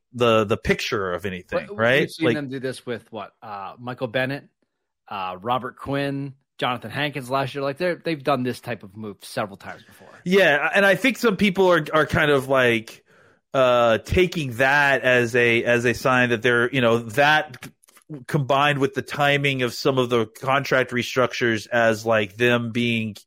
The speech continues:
Speaker 1: you know, a, a different or a changed or a more aggressive free agents,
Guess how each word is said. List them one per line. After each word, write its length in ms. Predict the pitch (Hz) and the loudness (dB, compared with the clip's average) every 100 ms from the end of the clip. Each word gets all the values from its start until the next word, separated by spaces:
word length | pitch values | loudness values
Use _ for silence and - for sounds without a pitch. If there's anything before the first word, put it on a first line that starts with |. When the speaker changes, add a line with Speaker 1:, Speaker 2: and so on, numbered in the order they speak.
| _ _ _ - | _ _ _ -2
Speaker 1:
you 100 | 123 | 2
know, 400 | 110 104 - - | 2 2 -2 -4
a, 80 | 123 | 0
a 60 | 117 | 0
different 500 | - 135 127 135 120 | 2 0 2 0 2
or 80 | 117 | 0
a 60 | |
changed 540 | - - 123 123 117 120 | 0 0 0 0 -2 0
or 100 | 113 | 0
a 40 | |
more 220 | 113 120 | 2 0
aggressive 400 | 110 120 113 117 | 2 0 0 -4
free 260 | - 123 117 | -2 2 4
agents, 500 | 120 113 117 110 | 2 2 -2 -6